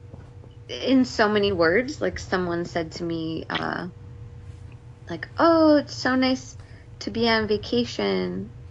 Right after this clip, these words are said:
I'm trying not to name names, just in case somebody listens, and I don't wanna hurt any feelings. "Oh, it's so nice to be on vacation." And I was like, "Yeah, that's really cool. Like,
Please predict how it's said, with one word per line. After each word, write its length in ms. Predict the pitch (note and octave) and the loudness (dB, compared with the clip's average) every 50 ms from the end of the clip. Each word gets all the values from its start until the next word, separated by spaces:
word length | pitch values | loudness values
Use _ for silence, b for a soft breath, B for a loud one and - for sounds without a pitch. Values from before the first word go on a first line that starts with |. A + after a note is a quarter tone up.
| - - - - - - - - - - - - - - - - - - - - - | -18 -18 -18 -18 -18 -18 -18 -18 -18 -18 -18 -18 -18 -18 -18 -18 -18 -18 -18 -6 -2
I'm 140 | - G#3 A3 | 0 0 0
trying 300 | A3 - - G#3 G#3 G#3 | 0 0 2 2 4 4
not 180 | G3+ F#3+ F#3+ F#3+ | 4 2 2 0
to 120 | - F#3 | -2 -2
name 200 | F#3 F3+ F3+ F3+ | 0 0 0 0
names, 360 | F3+ F3 D#3 D3+ D#3 E3 - - - | 0 0 0 0 -2 -4 -6 -10 -14
just 240 | - - - - - | -14 -12 -10 -8 -6
in 80 | F3+ F3+ | -6 -6
case 200 | F3+ - E3+ - | -4 -6 -6 -6
somebody 360 | - - F3 E3 E3 F3 E3+ | -6 -6 -6 -4 -4 -2 -2
listens, 460 | F3 F3 E3+ - - F3+ F3 E3 F3 | -2 -2 -2 -4 -4 -6 -4 -4 -4
and 100 | F#3 E3+ | -4 -2
I 40 | E3 | -2
don't 120 | D#3+ E3 E3 | -2 -2 -2
wanna 160 | E3 E3 E3 | -2 -4 -4
hurt 220 | E3 E3 D#3+ D#3 | -2 -2 -2 -2
any 180 | F3 F3 - E3+ | -2 -4 -4 -4
feelings. 460 | - - - - - - G2 - - - B B B B B B B - | -4 -4 -4 -2 -4 -4 -6 -8 -10 -12 B B B B B B B 4
"Oh, 120 | D#4+ E4 - | 8 8 8
it's 180 | G3 - - | 6 6 0
so 140 | - - C4+ | -2 0 2
nice 300 | C4+ C4+ C4+ C4 - - | 4 4 4 4 2 -2
to 60 | A#3+ | 0
be 120 | A#3+ B3+ A#3+ | 2 2 4
on 140 | A#3 A#3 | 4 4
vacation." 540 | A3+ A3+ A3 - - C4+ C4 B3+ - - G#3+ | 4 2 0 2 0 2 2 2 0 0 0
And 360 | G3+ F#3 F3+ F3+ F#3 F#3 F#3 | 0 0 0 -2 -2 -2 -2
I 80 | F3+ F3 | -2 -2
was 160 | E3+ E3+ - | -2 -4 -2
like, 280 | F3 F#3 F#3 - - - | -2 -2 -2 -4 -4 -2
"Yeah, 300 | A4+ A4+ A4+ A4 A4 G#4+ G#4 | 0 2 2 4 4 4 4
that's 260 | G4+ G4 - - - | 4 2 0 2 4
really 260 | G4 G4+ G4+ G4 G4 G4 | 6 8 8 6 6 4
cool. 380 | - - F#4+ F#4+ F#4+ F#4 F4+ D#4 | 6 8 10 10 10 10 8 8
Like, 180 | C#4 C4 B3 | 6 6 4